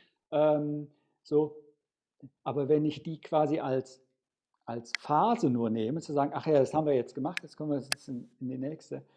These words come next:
und gar nicht quasi zirkulär, äh, zu sagen, "Nee, das ist ein, alles beginnt bei uns." Und endet bei uns und dazwischen gibt's kein Verlassen von uns. Ähm,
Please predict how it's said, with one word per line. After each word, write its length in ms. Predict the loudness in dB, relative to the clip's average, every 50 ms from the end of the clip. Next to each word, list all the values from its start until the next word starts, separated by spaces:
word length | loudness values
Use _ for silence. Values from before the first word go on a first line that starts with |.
| _ _ _ _ _ -6
und 180 | -4 -2 2
gar 180 | 4 6 6 6
nicht 200 | 4 2 -2 -4
quasi 320 | -2 2 2 2 2 0 0
zirkulär, 760 | 2 2 2 4 4 4 4 4 4 4 4 2 -2 -6 -18 _ _ _ _ _ _ -6
äh, 360 | -2 0 0 2 0 0 -2 -4 -10
zu 120 | -12 -6
sagen, 400 | -2 0 2 2 2 0 -2 -6 -8
"Nee, 200 | -8 -8 -8 -6
das 220 | -6 -10 -12 -12 -12 _
ist 160 | -12 -8 -6
ein, 220 | -4 -4 -4 -6 -6 -12 _ _ _ _ -20 -20 -20 _ _ _ _ _ _ 2
alles 500 | 4 4 6 6 4 4 2 0 0 2
beginnt 600 | 2 2 4 4 2 2 2 -2 -10 -16 -10 _
bei 180 | -2 -2 -2 -2
uns." 400 | -6 -8 -8 -12 -18 -20 _ _ _ _ _ _ _ _ _ _ _ _
Und 180 | -8 -8 -8 -4 0
endet 360 | 0 2 4 4 2 2 0
bei 180 | 0 -2 -2 -2
uns 380 | -4 -4 -6 -6 -8 -10 -12 -10 -6
und 140 | -6 -4 -4
dazwischen 500 | -4 -4 0 0 0 0 0 -4 -2 -2
gibt's 260 | -2 -2 -2 -6 -8
kein 180 | -6 -6 -4
Verlassen 440 | -2 0 2 2 2 0 0 -4 -8
von 240 | -6 -4 -6 -6 -4
uns. 460 | -4 -4 -4 -4 -4 -8 -18 -20 -20 _ _ _ _ _ _ _ _ _ _ _ _ _ _ _ _ _ _ _ _ _ _ 0
Ähm, 880 | 4 4 6 6 6 4 2 2 0 -2 -2 -2 -4 -4 -6 -10 -12